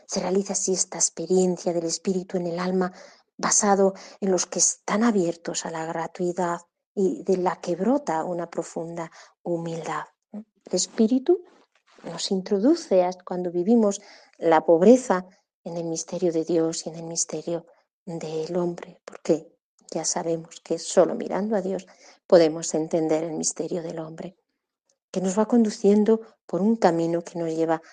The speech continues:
hasta el Padre y que nos abre también así a, a las pobrezas y miserias de los hermanos que también están necesitados para que les podamos socorrer. Ya sabemos, queridos oyentes, que la pobreza,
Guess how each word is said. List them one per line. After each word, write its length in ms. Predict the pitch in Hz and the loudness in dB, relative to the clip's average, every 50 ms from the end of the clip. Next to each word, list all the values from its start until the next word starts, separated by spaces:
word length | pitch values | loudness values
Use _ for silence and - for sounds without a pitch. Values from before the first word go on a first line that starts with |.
| - _ _ | -20 _ _
hasta 340 | - 180 170 - - - 151 | -6 -2 -2 -2 -2 -4 -8
el 120 | 147 147 | -8 -8
Padre 500 | - - 160 160 156 151 165 165 160 160 - _ _ _ _ _ _ | -10 -8 -8 -6 -4 0 2 2 0 0 -4 _ _ _ _ _ _
y 60 | - | -14
que 140 | - - 185 | -10 -8 -6
nos 260 | 180 175 - - - | -6 -4 -4 -2 2
abre 260 | 180 180 180 175 170 165 | 2 2 2 2 0 -2
también 480 | 165 170 165 165 165 180 196 208 202 | -2 -4 -6 -2 -2 0 0 0 0
así 380 | 202 196 - - 175 170 - _ _ _ _ _ _ _ _ _ _ - | -2 -2 -2 -2 -2 -4 -6 _ _ _ _ _ _ _ _ _ _ -6
a, 240 | 185 175 175 170 170 | -4 -2 0 0 -2
a 180 | - - 185 180 | -2 -2 -2 -2
las 240 | 180 165 165 - | -2 -4 -4 -6
pobrezas 880 | - _ _ - - 165 165 208 269 285 190 - 165 156 160 - - - | -10 _ _ -8 -6 2 6 8 8 8 6 4 -2 -2 -2 -2 -6 -6
y 80 | - 180 | -4 -2
miserias 640 | 190 196 - - - 294 294 - 190 170 165 170 - | -2 0 2 4 6 6 6 6 4 2 2 0 -2
de 80 | - | -4
los 260 | 180 170 175 - - - | -4 -4 -6 -6 -6 -8
hermanos 600 | 175 170 190 202 220 226 214 202 190 196 196 _ _ _ _ _ _ _ | -8 -4 -2 2 2 2 2 2 -2 -6 -10 _ _ _ _ _ _ _
que 100 | - - | -8 -6
también 360 | 185 - 175 165 165 170 170 170 | -4 -2 -2 0 2 2 2 2
están 420 | 165 - - 170 160 165 170 165 | 0 -4 -4 -6 -8 -6 -8 -8
necesitados 920 | 170 160 - - 180 170 - - 170 165 - 165 160 160 - 185 - - _ - - _ _ _ | -8 -8 -8 -6 -6 -6 -4 -6 -6 -6 -6 -6 -6 -6 -6 -10 -20 -20 _ -20 -20 _ _ _
para 220 | - - 175 170 170 | -6 -2 0 0 0
que 140 | 170 - 165 | -2 -4 -8
les 180 | 160 156 - | -6 -8 -8
podamos 720 | - - 165 151 156 156 151 151 156 156 151 - - _ _ _ _ _ _ _ - - - | -8 -8 -10 -8 -10 -10 -12 -12 -12 -10 -12 -12 -14 _ _ _ _ _ _ _ -20 -14 -4
socorrer. 640 | - - 196 - - 165 156 - 156 151 - - _ _ _ _ _ _ _ | 0 2 2 2 0 -2 -6 -8 -10 -12 -12 -16 _ _ _ _ _ _ _
Ya 80 | - 175 | -12 -10
sabemos, 600 | - - 185 170 170 165 156 165 170 165 - - - - - - - _ - | -8 -6 -4 0 0 0 -2 -4 -10 -16 -20 -20 -20 -20 -20 -20 -20 _ 0
queridos 380 | - 175 170 165 160 - - | 2 4 4 6 4 4 4
oyentes, 500 | 175 175 208 226 214 196 202 - - - | 4 8 8 8 8 6 2 -4 -10 -8
que 80 | - 175 | -8 -8
la 120 | 170 170 | -10 -6
pobreza, 580 | - - 170 170 180 175 170 - - 170 165 | -2 0 2 2 2 2 2 2 0 0 0